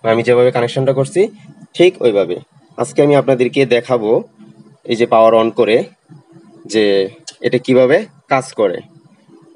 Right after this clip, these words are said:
এই যে থ্রি ফেজ ব্রেকারটা, এটা আমি input power দিলাম না, কারণ হচ্ছে এটা আপনারা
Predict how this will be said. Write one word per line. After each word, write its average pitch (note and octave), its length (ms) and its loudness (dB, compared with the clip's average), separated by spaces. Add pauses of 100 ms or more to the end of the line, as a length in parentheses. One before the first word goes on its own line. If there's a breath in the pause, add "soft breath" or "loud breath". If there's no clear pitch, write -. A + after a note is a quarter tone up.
(140)
এই C3 120 0
যে C3+ 100 0
থ্রি C#3 180 -8
ফেজ D3+ 180 0
ব্রেকারটা, C3 440 0 (100)
এটা C3 120 0
আমি C3+ 140 2
input C#3 300 0
power C3 220 4
দিলাম A#2 260 2 (120)
না, G#2+ 60 0 (600)
কারণ A#2+ 240 2
হচ্ছে C#3 200 -2 (220)
এটা A2+ 160 2 (400)
আপনারা A#2+ 340 0